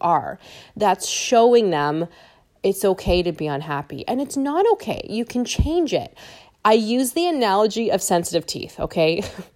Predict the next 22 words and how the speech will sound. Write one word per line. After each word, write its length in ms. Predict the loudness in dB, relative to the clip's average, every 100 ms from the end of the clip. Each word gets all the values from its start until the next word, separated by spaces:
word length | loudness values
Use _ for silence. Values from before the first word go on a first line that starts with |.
| -16
<laughs> 400 | -14 -12 -10 2
A 100 | 6
lot 240 | 8 6
of 120 | 4
people 320 | 0 -2 0 -4
think, 400 | 2 2 2 0
"Oh, 200 | 2 4
well, 200 | 2 0
I 100 | 2
have 240 | 2 -2
cold, 260 | -4 -6 -6
sensitive 440 | -2 -4 -2 -4
teeth. 260 | -2 -4 0
That's 220 | -2 -2
just 200 | -6 -8
normal, 600 | -6 -4 -2 -2 0 0
right? 320 | 0 0 -2 -2
I 120 | -2
just 240 | 0 0
live 180 | 2 2
with 220 | 0 -2
it." 180 | -6 -8